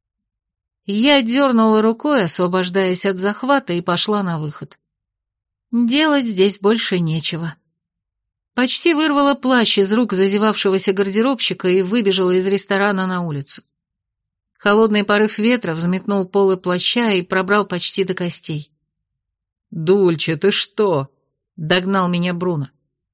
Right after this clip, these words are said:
«Что изменилось после того, как ты узнала, что на вокзале тебя встречал не я?» «Все».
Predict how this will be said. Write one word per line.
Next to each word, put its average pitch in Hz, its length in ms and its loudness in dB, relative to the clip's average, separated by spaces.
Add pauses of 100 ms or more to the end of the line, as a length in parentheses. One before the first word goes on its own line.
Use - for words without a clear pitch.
«Что 190 420 2
изменилось 170 600 0
после 165 300 0
того, 165 260 0
как 147 180 -2
ты 165 100 -4
узнала, 156 520 0
что 143 200 -4
на 135 140 -2
вокзале 147 540 0
тебя 156 260 0
встречал 156 520 -2
не 160 160 -2
я?» 151 280 -4 (960)
«Все». 208 480 0